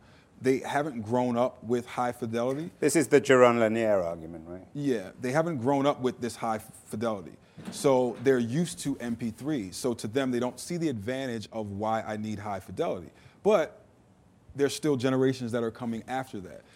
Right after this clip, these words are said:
Speaker 1: that they should be able to experience what I experience in the studio, uh, without having to trick people, without this, "Oh, I'm gonna take an M P three and I'm gonna give you, uh, technology that's gonna make it back to a wave." No, it's still not that wave file.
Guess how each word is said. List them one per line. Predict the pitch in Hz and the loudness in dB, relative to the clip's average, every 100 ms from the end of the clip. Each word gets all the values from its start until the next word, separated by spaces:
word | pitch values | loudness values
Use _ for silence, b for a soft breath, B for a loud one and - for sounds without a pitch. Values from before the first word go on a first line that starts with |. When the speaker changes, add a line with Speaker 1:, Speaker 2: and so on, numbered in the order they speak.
| b _ | b _
Speaker 1:
that | 127 117 - - | 0 2 0 -2
they | 120 135 | 0 0
should | - 127 | 0 0
be | 131 | 0
able | 123 120 | 2 -2
to | - 123 | -4 -4
experience | 113 - - 143 143 117 101 | -4 -8 -4 0 0 -2 -4
what | 110 | -2
I | 110 120 | -2 -2
experience | 127 110 - 117 110 110 | -4 -6 -8 -6 -8 -10
in | 101 | -12
the | |
studio, | 95 - 127 - 67 b b b b _ | -12 -10 -10 -12 -14 b b b b _
uh, | 120 113 107 | 0 0 0
without | 117 131 127 | 0 0 0
having | - 127 123 117 | 0 -2 -2 -6
to | 113 | -8
trick | - - 170 - | -6 -6 -6 -6
people, | 113 98 | -8 -6
without | 95 104 123 127 - | -6 -2 0 0 -2
this, | 123 - | -4 -2
"Oh, | 123 | 0
I'm | 117 | 0
gonna | 117 117 | -2 -4
take | 120 117 | -6 -4
an | 117 | -4
M | 113 | -6
P | 110 110 | -6 -8
three | 110 113 113 | -6 -4 -4
and | 107 | -4
I'm | 104 | -6
gonna | 110 104 | -6 -6
give | 101 113 104 | -4 -4 -2
you, | 110 107 B B B - | -2 -2 B B B -6
uh, | 113 110 107 | -2 0 0
technology | 104 123 117 117 113 113 | -2 -4 0 -2 0 -2
that's | 110 | -4
gonna | 117 104 | -4 -6
make | 101 110 107 | -4 -6 -6
it | 113 85 | -8 -6
back | 101 110 107 | -4 -4 -4
to | - 113 | -6 -4
a | |
wave." | 107 110 | -2 -4
No, | 127 104 | -4 -4
it's | 98 | -6
still | - - 131 | -8 -4 -2
not | 120 110 104 104 | -2 -4 -6 -10
that | 104 | -10
wave | 98 101 95 | -8 -10 -10
file. | - - | -14 -20